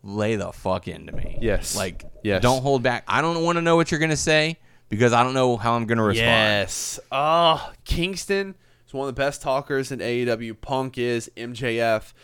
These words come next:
Speaker 2: Chris Jericho to a certain extent.
Speaker 1: He has his
Speaker 2: Um,
Speaker 1: moments. Cody's a really good talker
Speaker 2: Cody.
Speaker 1: as well.
Speaker 2: Um, that's all I can think of, to be honest with you.
Speaker 1: Yeah.
Speaker 2: But, like,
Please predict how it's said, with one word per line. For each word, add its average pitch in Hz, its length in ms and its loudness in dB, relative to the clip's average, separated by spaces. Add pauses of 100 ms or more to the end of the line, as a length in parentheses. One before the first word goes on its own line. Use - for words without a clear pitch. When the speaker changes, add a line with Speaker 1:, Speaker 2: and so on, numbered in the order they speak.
(200)
Speaker 2:
Chris 147 280 0
Jericho 135 380 0
to 131 160 -4
a 127 60 0
certain - 280 -4
extent. 110 540 -10 (340)
Speaker 1:
He 123 120 2
has 113 120 4
his 110 120 4
Speaker 2:
Um, 107 80 2
Speaker 1:
moments. 101 380 -2
Cody's 143 420 2
a 135 40 0
really 113 200 0
good 98 180 -2
talker 92 380 -2
Speaker 2:
Cody. 120 320 2
Speaker 1:
as - 20 -2 (560)
well. 104 80 0
Speaker 2:
Um, 104 400 -2 (360)
that's 107 180 0
all 117 120 6
I 110 60 2
can 98 120 -8
think 131 200 -6
of, 92 300 -4 (220)
to 110 100 -2
be 110 100 2
honest 107 320 -2
with 95 140 -12
you. 101 100 -12 (180)
Speaker 1:
Yeah. 98 300 -12
Speaker 2:
But, 127 220 0
like, 120 340 2